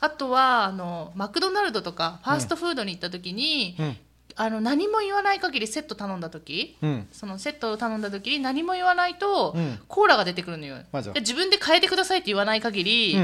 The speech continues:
Speaker 2: ん。
Speaker 1: 変わらないっていう。
Speaker 2: 나는 그냥 바꿀 수 있는지 몰랐어, 애초에.
Speaker 1: そう。で、
Speaker 2: 그냥
Speaker 1: 日本-、
Speaker 2: 콜라, 콜라인 줄 알았어,
Speaker 1: 日本はマクドナルドとか行ったら、
Speaker 2: <laughs> うん。
Speaker 1: 言ってくれるわけよ。
Speaker 2: うん。
Speaker 1: あの、セットの飲み物はどれ選びますかって
Speaker 2: うん。
Speaker 1: 聞いてくれるけど、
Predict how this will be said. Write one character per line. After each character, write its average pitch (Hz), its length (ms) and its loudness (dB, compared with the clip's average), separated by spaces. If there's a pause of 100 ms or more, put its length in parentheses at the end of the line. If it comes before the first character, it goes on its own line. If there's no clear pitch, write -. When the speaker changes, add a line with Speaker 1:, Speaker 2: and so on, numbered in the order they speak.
Speaker 2:
ん。 117 40 -4
Speaker 1:
変 202 160 2
わ 254 80 8
ら 277 120 8
な 277 100 6
い 285 60 4
っ - 80 -6
て 180 100 -6
い 170 240 0
う。 - 40 -10 (240)
Speaker 2:
나 165 160 12
는 226 340 8 (1400)
그 208 80 6
냥 233 280 6 (440)
바 175 180 4
꿀 233 180 2
수 - 80 -2
있 190 80 6
는 180 160 8
지 175 80 0
몰 135 200 2
랐 123 240 0
어, 185 40 4
애 120 100 4
초 254 180 -8
에. - 20 0
Speaker 1:
そ 110 60 0
う。 101 40 -8 (200)
で、 349 160 2
Speaker 2:
그 180 80 6
냥 214 120 10
Speaker 1:
日 - 60 4
本-、 - 20 6
Speaker 2:
콜 247 140 10
라, - 20 10 (220)
콜 240 160 6
라 254 80 12
인 208 60 10
줄 170 120 0
알 120 80 0
았 - 40 0
어, - 120 -4
Speaker 1:
日 349 80 4
本 440 240 2
は 330 140 4
マ 247 140 4
ク 269 100 -6
ド 196 80 6
ナ 180 140 4
ル - 80 0
ド 226 100 0
と 202 80 -8
か 180 120 -2
行 180 100 -4
っ - 20 -10
た 185 80 -2
ら、 226 300 6
Speaker 2:
<laughs> - 20 0
う 143 40 0
ん。 139 60 2
Speaker 1:
言 139 100 4
っ - 40 -10
て 349 100 -2
く 370 80 -2
れ 403 100 2
る 392 60 -2
わ 381 100 2
け 220 100 -2
よ。 156 260 -2
Speaker 2:
う 160 60 0
ん。 147 40 0
Speaker 1:
あ - 40 2
の、 - 80 -2
セ 330 120 -2
ッ 320 80 -8
ト 220 180 -4
の 196 160 -4
飲 190 40 -8
み 196 100 -8
物 175 320 -8
は 214 140 2
ど 214 140 -4
れ 208 140 2
選 185 180 0
び 170 100 -2
ま 165 160 -2
す - 80 -12
か 220 160 6
っ 220 160 -2
て 156 220 -6 (100)
Speaker 2:
う - 20 -2
ん。 123 220 -4
Speaker 1:
聞 254 140 0
い 240 40 -6
て 302 60 0
く 285 120 -4
れ 302 100 2
る 285 100 -8
け - 120 -2
ど、 294 420 -4